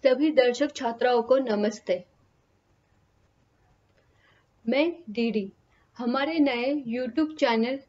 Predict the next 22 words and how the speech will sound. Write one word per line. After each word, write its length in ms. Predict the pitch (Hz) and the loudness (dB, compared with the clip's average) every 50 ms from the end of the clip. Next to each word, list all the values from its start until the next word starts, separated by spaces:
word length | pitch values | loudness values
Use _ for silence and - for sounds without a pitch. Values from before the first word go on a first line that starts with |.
| _ _ _ _ - | _ _ _ _ -12
दीदी 340 | 196 196 254 254 226 302 320 | -6 -4 -2 0 2 2 0
क्लासरूम 540 | 311 285 262 240 240 233 240 220 247 240 226 | 2 2 2 2 2 0 -4 -4 -2 0 2
में 280 | 220 214 233 311 339 339 - _ _ _ _ _ _ _ _ _ - | 2 2 0 0 -2 -4 -12 _ _ _ _ _ _ _ _ _ 2
आपका 360 | 226 226 226 - - 190 190 | 2 2 2 0 0 0 0
हार्दिक 500 | 190 233 208 220 214 202 294 311 - - | 0 0 0 0 2 2 0 0 0 -6
स्वागत 460 | - - 269 220 202 196 202 190 190 | -2 2 4 4 4 2 0 -2 -2
है। 240 | 202 180 - - - _ _ _ _ _ _ _ _ _ _ _ _ _ _ _ _ _ _ _ _ _ _ _ _ _ _ _ _ _ _ _ _ _ _ _ _ _ _ _ _ _ _ _ _ _ _ - | -6 -10 -14 -16 -20 _ _ _ _ _ _ _ _ _ _ _ _ _ _ _ _ _ _ _ _ _ _ _ _ _ _ _ _ _ _ _ _ _ _ _ _ _ _ _ _ _ _ _ _ _ _ -6
हमारी 440 | 247 240 240 269 277 277 302 320 311 | -2 0 2 4 4 4 4 2 0
विशेषज्ञ 560 | 277 - 285 269 277 285 285 233 269 277 285 | 0 -2 -4 0 2 2 2 4 2 0 0
शिक्षकों 460 | 285 - - - - 262 - 262 254 | 0 -2 -8 -6 -6 -4 -2 -2 -2
की 140 | 220 277 262 | -2 -4 -4
टीम 340 | - - 226 214 208 233 262 - - _ _ _ _ _ _ - | -2 0 0 0 0 0 -4 -8 -14 _ _ _ _ _ _ -2
हिंदी, 460 | 233 240 240 240 220 220 247 269 302 - _ _ _ _ _ _ _ | 0 2 2 2 0 0 -2 -4 -4 -6 _ _ _ _ _ _ _
सेमी 340 | - - 254 226 226 240 269 | -6 -2 0 2 2 2 2
अंग्रेजी 560 | 262 240 226 208 214 214 208 202 214 269 302 - - _ _ _ - | 0 0 2 2 4 2 2 0 -4 -6 -6 -8 -10 _ _ _ -4
और 160 | - 233 262 | -2 0 0
अंग्रेजी 520 | - - 220 226 226 220 247 262 254 - 311 | 0 0 0 0 2 2 0 0 0 -2 -2
माध्यम 460 | 269 254 220 202 196 - 214 233 226 | 0 0 -2 -4 -4 -6 -4 -2 0
में 300 | 220 214 196 196 269 302 - _ _ _ _ _ | 0 2 0 0 -2 -4 -8 _ _ _ _ _
कक्षा 440 | - 220 226 226 - - 269 277 302 302 - _ _ | -2 -2 -2 -2 -4 -6 -6 -6 -6 -10 -14 _ _
पांचवी 420 | 240 220 214 220 - - 285 285 285 | 0 0 0 -2 -4 -2 -2 -2 -2
से 300 | - - 285 311 320 | -2 -2 -2 -2 -4